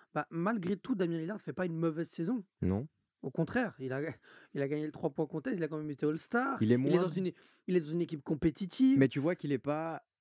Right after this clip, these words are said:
Speaker 2: au top de ce qu'il pourrait faire.
Speaker 1: Non, il est
Speaker 2: Voilà,
Speaker 1: pas au
Speaker 2: c'est ça.
Speaker 1: top et, et c'est clair que le mental va, va jouer dessus. Et après, tu vois que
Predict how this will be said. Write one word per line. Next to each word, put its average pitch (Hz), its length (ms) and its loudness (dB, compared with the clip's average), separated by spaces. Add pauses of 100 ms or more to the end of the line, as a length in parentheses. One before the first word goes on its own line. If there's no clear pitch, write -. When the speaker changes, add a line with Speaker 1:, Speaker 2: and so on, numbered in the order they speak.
(240)
Speaker 2:
au 123 100 2
top 160 260 4
de 147 100 0
ce 135 80 -4
qu'il - 120 -10
pourrait 131 160 0
faire. 107 180 -4
Speaker 1:
Non, 185 360 2
il 135 100 -2
est - 20 2
Speaker 2:
Voilà, 104 160 4
Speaker 1:
pas 160 60 4
au 156 40 0
Speaker 2:
c'est - 80 -6
ça. - 140 4
Speaker 1:
top - 180 -6
et, 139 320 -4
et 139 40 -2
c'est - 160 -10
clair 196 180 0
que 165 80 -4
le 151 60 0
mental 156 300 -2
va, 143 180 -8
va 135 180 -2
jouer 143 220 -4
dessus. 220 340 0 (340)
Et - 80 -2
après, 208 320 -2 (800)
tu - 120 -2
vois 190 160 0
que 143 380 -4